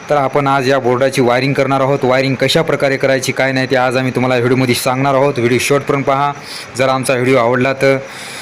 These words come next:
नक्की लाईक करा. आमची वायरिंग, वायरिंग करण्याची पद्धत काही समजली नसेल किंवा समजली असेल तरीही कमेंट करा. तर पाहू शकता, आपल्या, आपल्यापाशी पाच बटन आहेत, पाच स्विच आहेत आणि पा-, चार सॉकेट आहेत आणि एक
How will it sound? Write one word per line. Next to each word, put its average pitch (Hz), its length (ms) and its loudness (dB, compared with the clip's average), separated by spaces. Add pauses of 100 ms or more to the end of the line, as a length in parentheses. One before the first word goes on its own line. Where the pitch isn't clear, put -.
(160)
नक्की 127 380 -2
लाईक 131 280 -2
करा. 139 280 0 (1120)
आमची 127 220 -2
वायरिंग, 123 380 0
वायरिंग 127 260 0
करण्याची 135 380 -2
पद्धत 131 280 0 (100)
काही 135 240 0 (340)
समजली 139 380 0
नसेल 139 340 2
किंवा 139 180 0
समजली 127 440 0
असेल 139 360 0
तरीही 139 180 2
कमेंट 143 320 -2
करा. 143 240 0
तर 139 120 -2
पाहू 139 220 2
शकता, 135 300 -2
आपल्या, 131 320 0
आपल्यापाशी 135 720 0 (960)
पाच 131 260 0
बटन 123 260 0
आहेत, 139 260 2 (1200)
पाच 131 240 0
स्विच 131 260 2
आहेत 139 260 0
आणि 139 180 0
पा-, 135 680 -2
चार 143 160 2
सॉकेट 147 380 0
आहेत 135 240 0
आणि 135 220 2
एक 135 120 0